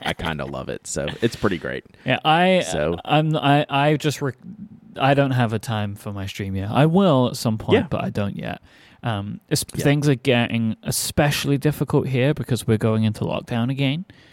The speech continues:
Speaker 2: Um,
Speaker 1: Yes.
Speaker 2: and I've been streaming from my studio. Um, so I, I still will be s-, trying to do at least one stream a week, but
Speaker 1: Mm-hmm.
Speaker 2: it's a little bit T B D as to where exactly and how exactly I will be doing it.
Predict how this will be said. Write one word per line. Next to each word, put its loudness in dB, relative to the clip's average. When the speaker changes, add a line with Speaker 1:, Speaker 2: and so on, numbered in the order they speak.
Speaker 2:
Um, -4
Speaker 1:
Yes. -2
Speaker 2:
and -2
I've 2
been -2
streaming -2
from -4
my -4
studio. -2
Um, -4
so 2
I, 0
I 6
still 4
will 6
be 2
s-, -2
trying 4
to -2
do 6
at 2
least -2
one 0
stream 0
a 4
week, 0
but 2
Speaker 1:
Mm-hmm. -2
Speaker 2:
it's -6
a 4
little 6
bit 0
T 0
B 0
D -2
as -6
to 0
where 2
exactly -2
and 2
how 0
exactly -2
I -6
will -8
be -6
doing 0
it. 0